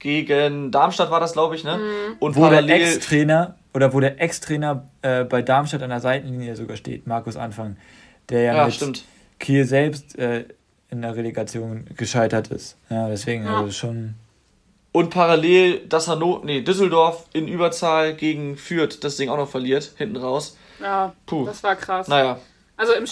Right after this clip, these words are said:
Speaker 2: Stadion, also beim H S V, wenn ich da noch mal kurz, äh, drauf eingehen darf, die vierte Halb-, äh,
Speaker 1: Ja,
Speaker 2: die
Speaker 1: bitte.
Speaker 2: zweite Halbzeit war saulangweilig, da ist nichts passiert. Also für alle, die sich das Spiel
Speaker 1: <laughs>
Speaker 2: angucken wollen, äh, ich kann die erste Halbzeit empfehlen, zweite war gar nichts, auch nicht von Braunschweig.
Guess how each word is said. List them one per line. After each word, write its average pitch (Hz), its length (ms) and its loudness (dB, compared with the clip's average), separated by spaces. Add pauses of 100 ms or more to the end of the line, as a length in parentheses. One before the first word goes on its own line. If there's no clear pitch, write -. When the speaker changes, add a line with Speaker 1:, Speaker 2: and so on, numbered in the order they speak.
(100)
Speaker 2:
Stadion, 269 380 6
also 220 220 -2
beim 214 200 -4
H 214 80 -2
S 214 100 -8
V, 233 140 -2
wenn 220 80 -2
ich 214 80 -12
da 214 100 -4
noch 208 120 -6
mal 208 140 -12
kurz, - 260 -10
äh, 196 300 0
drauf 202 180 -6
eingehen 202 280 -2
darf, 196 120 0
die - 100 -12
vierte 226 280 0
Halb-, 220 180 4 (100)
äh, 202 100 2
Speaker 1:
Ja, 233 100 6
Speaker 2:
die 208 60 -2
Speaker 1:
bitte. 220 120 4
Speaker 2:
zweite 247 220 4
Halbzeit 233 440 2
war 202 240 2
saulangweilig, 247 920 2
da 208 80 -4
ist 196 120 -6
nichts 240 280 -4
passiert. 226 500 -4
Also 185 260 -6
für - 200 -6
alle, 208 140 4
die 196 100 -8
sich 202 160 -2
das - 100 -4
Spiel 190 160 0
Speaker 1:
<laughs> - 20 4
Speaker 2:
angucken 247 460 0
wollen, 226 240 2
äh, 196 220 0
ich - 80 -12
kann 226 120 -4
die 226 60 2
erste 269 280 2
Halbzeit 262 280 -4
empfehlen, 233 380 -2
zweite 214 340 -2
war 185 120 0
gar 180 220 0
nichts, 226 200 -8
auch 190 120 -12
nicht 208 140 -14
von 190 140 -12
Braunschweig. 190 580 -2